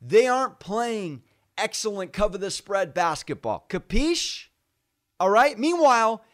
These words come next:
you got the Jayhawks on the complete other side of the betting trends. Nine and one straight up, covering at a gorgeous seven, two and one in their last ten. This squad has won eleven of their last fifteen N C double A tournament games.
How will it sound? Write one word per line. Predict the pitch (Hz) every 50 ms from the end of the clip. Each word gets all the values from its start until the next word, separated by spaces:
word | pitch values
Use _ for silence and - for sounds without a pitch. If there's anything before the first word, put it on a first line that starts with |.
| _ _
you | 208 214
got | 269 277 269
the | - 247
Jayhawks | 165 233 277 285 269 254 262 254 - 247
on | 254
the | 233 220
complete | - 220 - - 262 302 277 -
other | 196 247 254 277 233
side | - - 214 180 147 131 117 110 92 _ _ _ _ _ _ _ _ _
of | 196 190 165
the | 165
betting | 151 202 190 180 165
trends. | - - 175 160 143 135 127 120 - - _ _ _ _ _ _
Nine | - 135 156 175 185 202 196 254 285 285
and | 302 277 277 262
one | 254 254 254 233
straight | - - - - 233 233 233 220
up, | 220 220 214 -
covering | - 196 214 - 208 214 208 202 196
at | 185 185
a | 175 170
gorgeous | 127 113 185 202 220 202 - 208 202 -
seven, | - - - - 214 202 - 185 196 254 254 247 233
two | - - - - 247 247 240 240
and | 240 226 214 185
one | 175 196 220 214 208 196 185 180
in | - 156 160 156 165
their | 170 180 208 208
last | 190 190 185 180 180 - - - - -
ten. | - - 151 135 101 87 _ _ _ _ _ _ _ _ _ _ _ _ _ _ _ _ _ _ _
This | 165 - -
squad | - - - 233 240 240 247
has | 247 233 170
won | 175 208 220 233 220
eleven | 214 202 180 165 156 156 170 180 208 233 214 262 277 269 254
of | - 196 220 226 190 180
their | 214 214 220
last | 208 196 190 190 196 196 196 196 - _
fifteen | - 185 202 196 _ - - 190 196 190 185
N | - 135 170 190 190
C | - - - 190 196
double | 160 139 170 175 170 156 165 170
A | 170 165
tournament | 165 170 - 170 170 170 170 165 170 160
games. | _ 127 110 92 69 _ - - -